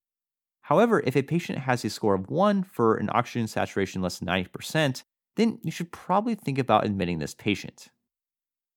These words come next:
This score also uses a walk test after E D therapy, which is kind of a functional assessment of how a patient is doing after your treatments.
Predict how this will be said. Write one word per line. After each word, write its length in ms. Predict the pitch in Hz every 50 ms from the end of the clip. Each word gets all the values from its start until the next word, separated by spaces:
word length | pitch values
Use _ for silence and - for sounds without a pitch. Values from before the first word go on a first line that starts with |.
| _ _ _ _ _ -
This 120 | 139 143
score 240 | - - 147 131 123
also 340 | - - 113 127 - - 175
uses 500 | 160 135 123 120 113 117 113 110 104 - -
a 100 | 101 95
walk 380 | 92 95 101 120 151 - -
test 220 | - 113 107 - - -
after 260 | - 101 110 - 135
E 160 | - - 107 98
D 100 | 107 110
therapy, 480 | - - 110 92 85 - - 90 85 - _ _ _ _ _
which 280 | 151 160 160 - - -
is 180 | - 139 135 -
kind 240 | - - - 196 226
of 80 | 247
a 80 | 277 151
functional 500 | - - - 135 139 131 - - 139 127
assessment 420 | - - 117 110 - - 110 -
of 160 | - 101 -
how 260 | - - - 107 113 117
a 40 |
patient 340 | 113 - 113 98 - - -
is 100 | 95 -
doing 300 | - 107 98 95 92 - -
after 260 | 87 85 - - 85
your 100 | 80 78
treatments. 540 | - - - - - - - - - -